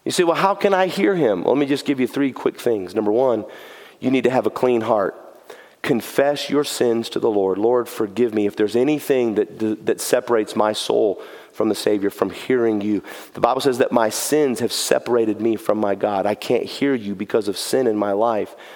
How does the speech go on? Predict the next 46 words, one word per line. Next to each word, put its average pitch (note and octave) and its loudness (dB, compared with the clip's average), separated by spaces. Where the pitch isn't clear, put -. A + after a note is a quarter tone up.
Lord, B2 2
I A#2 2
confess B2+ -2
my A2 4
sin. A2 2
Be B2 0
faithful C3 0
and A2+ 0
just A#2+ 0
to A#2 -2
forgive A2+ -2
me A2+ 2
of G2+ 0
that G#2+ 2
sin G#2+ 0
and G2 0
to G2+ -2
cleanse B2 -2
me G#2+ 2
from G#2 -4
all G#2 4
unrighteousness. G2+ 0
If - 0
you'll D#3 2
confess D3+ 0
your D3 2
sin, C#3+ 2
you'll C#3 2
clear D#3 2
the C#3+ 4
way C3 2
for - -2
God G#2+ 2
to A2 -4
speak - -4
to A2 -4
you. G2+ 2
And A2 2
then B2+ 4
it A#2 0
takes - 0
something C3 2
else. C3+ 0
It - 2
takes A#2 0
consecration. C3 -2